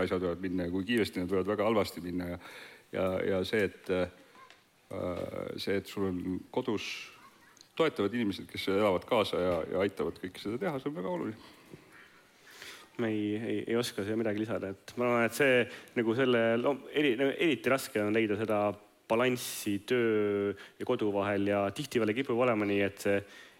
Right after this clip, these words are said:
Speaker 2: ettevõtte ehitamine on sel hetkel, kui ka tekib pere ja seda kõike ühte potti mahutada, see on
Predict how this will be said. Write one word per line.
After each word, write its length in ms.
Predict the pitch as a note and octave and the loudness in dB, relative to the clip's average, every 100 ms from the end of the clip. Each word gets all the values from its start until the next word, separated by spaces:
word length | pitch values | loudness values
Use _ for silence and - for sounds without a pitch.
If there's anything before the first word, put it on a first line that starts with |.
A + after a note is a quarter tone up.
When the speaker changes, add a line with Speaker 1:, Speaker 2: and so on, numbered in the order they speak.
| C3+ | -2
Speaker 2:
ettevõtte 400 | C3+ A2 G#2 A#2 | 0 2 2 2
ehitamine 540 | B2+ A#2+ G#2 G2 G2+ | 0 0 0 2 2
on 60 | G2+ | 0
sel 160 | A#2+ A#2+ | 2 2
hetkel, 300 | A#2 - G2+ | 0 -2 0
kui 120 | G2 | 0
ka 140 | G#2 G2+ G2 | 2 2 2
tekib 320 | A2 - F#3 - | 0 -4 -8 -2
pere 220 | C3 A2+ G#2 G2 | 2 2 2 2
ja 120 | F#2+ G2 G2 G2 G2 - - - _ | 0 0 0 -2 -4 -8 -20 -20 _
seda 260 | - - A2 | -10 -2 2
kõike 340 | A#2+ B2+ - A2 | 2 0 0 0
ühte 240 | B2 - | 0 -2
potti 280 | A2+ A#2 A2 | -2 -2 0
mahutada, 400 | A2 G#2 - G2+ G2 | 0 0 0 -2 0
see 140 | A2 | 0
on 160 | G#2 | 0